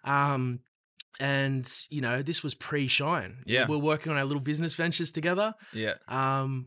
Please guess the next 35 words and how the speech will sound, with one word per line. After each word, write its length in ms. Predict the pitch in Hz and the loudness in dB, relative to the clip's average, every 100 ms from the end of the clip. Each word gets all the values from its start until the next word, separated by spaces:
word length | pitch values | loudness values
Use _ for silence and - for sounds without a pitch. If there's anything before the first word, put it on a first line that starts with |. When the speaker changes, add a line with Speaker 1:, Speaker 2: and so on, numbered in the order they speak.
| - | -6
Speaker 1:
I 60 | |
think 240 | 131 170 143 | -4 -2 -2
real 240 | 139 147 | 0 0
attracts 380 | 147 - 135 - | 2 0 0 0
real. 320 | 135 180 247 196 | 0 0 -2 -8
I 60 | 123 | -12
think 240 | - 151 | -8 -6
you 80 | 143 | -4
attract 320 | 123 135 - | -4 -4 -4
what 100 | 131 | -6
you 120 | 120 120 | -6 -4
are 140 | 131 | -4
in 80 | 139 | -4
this 200 | 127 - | -4 -4
world. 260 | 151 214 - - - - - - | -4 -4 -6 -20 -20 -20 -18 -4
And 500 | 135 139 139 135 131 | 0 2 4 2 -2
I 80 | 135 | -6
think, 480 | - 226 226 - | -4 0 0 -2
um, 280 | 170 180 175 | -2 0 -2
you 100 | 190 | -2
know, 100 | 165 156 | 0 2
even 220 | 185 190 | 2 2
if 120 | 190 | -2
you 60 | 175 | -2
do 180 | 151 180 | 2 2
the 120 | 156 | 2
same 260 | - 160 156 | -2 -2 -2
thing 280 | 160 165 151 | -2 -2 -2
in 80 | |
different 280 | 143 151 123 | -2 -6 -4
ways, 300 | 127 139 131 | -2 0 -2
there's 160 | 127 120 | -2 -4
still 200 | - 143 | -4 -4
that 180 | 117 - | -4 -6
cohesion. 560 | 117 127 131 123 104 | -8 -4 -4 -4 -8